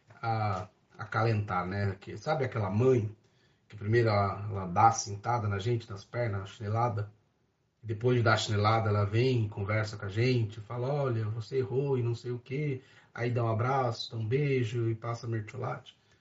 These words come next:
É mais ou menos isso que ele faz. Primeiro ele chama a atenção, ele dá uma bronca. Depois de fazer isso, agora ele vai,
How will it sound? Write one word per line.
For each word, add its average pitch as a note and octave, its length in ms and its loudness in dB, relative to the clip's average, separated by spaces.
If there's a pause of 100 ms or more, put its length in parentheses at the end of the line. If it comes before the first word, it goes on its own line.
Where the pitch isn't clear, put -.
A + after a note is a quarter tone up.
(340)
É D#3 80 -10
mais F#3+ 240 4
ou G3 80 10
menos G3 280 8
isso F#3 200 -2
que G3 60 0
ele F3+ 120 2
faz. G#2+ 300 -4
Primeiro E3 380 2
ele F#3+ 100 4
chama F#3+ 320 2
a - 20 4
atenção, F#3 460 -4
ele A#2 120 -2
dá A2 100 2
uma D#3 160 4
bronca. A#2+ 440 0 (680)
Depois A2+ 360 0
de G#2 60 -4
fazer D#3 280 0
isso, D#3+ 200 -4
agora E3 240 -2
ele E3+ 140 2
vai, D3+ 360 2